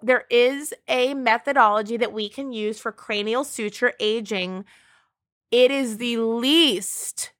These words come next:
the least reliable means of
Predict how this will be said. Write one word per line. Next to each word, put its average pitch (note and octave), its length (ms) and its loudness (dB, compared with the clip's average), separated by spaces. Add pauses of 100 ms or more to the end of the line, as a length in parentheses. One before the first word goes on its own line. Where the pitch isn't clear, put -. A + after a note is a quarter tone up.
the D4 380 -2
least D#4 800 -2
reliable B3 1120 0 (680)
means A3+ 540 -4
of G3+ 140 -2